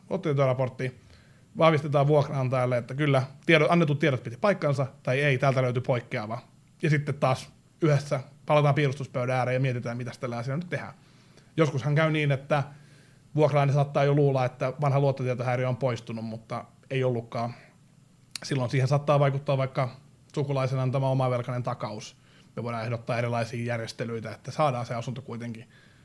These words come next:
saadaan se asunto vuokralle ja saadaan sille vuokralaiselle koti. Et siinä mielessä, vaikka me puhuttiin just tossa, että marssijärjestys on selkeä. Ensin tulee vuokranantaja,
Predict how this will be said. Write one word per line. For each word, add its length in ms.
saadaan 280
se 80
asunto 280
vuokralle 380
ja 60
saadaan 280
sille 160
vuokralaiselle 460
koti. 320
Et 100
siinä 180
mielessä, 220
vaikka 160
me 80
puhuttiin 380
just 140
tossa, 260
että 240
marssijärjestys 640
on 60
selkeä. 340
Ensin 280
tulee 240
vuokranantaja, 720